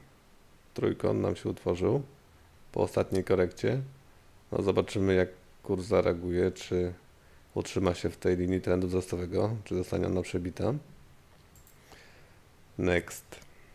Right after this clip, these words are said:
No, Next. Tutaj działa nam przyciąganie do linii trendu wzrostowego. Mate. No, nic się nie dzieje specjalnego w tej walucie. Steam.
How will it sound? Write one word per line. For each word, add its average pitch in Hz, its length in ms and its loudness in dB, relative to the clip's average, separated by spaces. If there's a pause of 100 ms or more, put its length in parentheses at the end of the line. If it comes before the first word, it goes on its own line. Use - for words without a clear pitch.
(500)
No, 135 280 2
Next. 104 760 2 (1120)
Tutaj - 160 0
działa 87 240 0
nam 90 140 0
przyciąganie 92 600 0
do 90 320 -2 (140)
linii 92 320 0
trendu 90 500 -2 (220)
wzrostowego. 92 800 -2 (1700)
Mate. 92 520 4 (720)
No, 95 160 -6
nic 92 240 -2 (880)
się - 140 -10
nie 92 140 0
dzieje 90 240 2
specjalnego 90 680 -2
w - 120 -12
tej 92 140 0
walucie. 92 600 0 (240)
Steam. 90 580 -2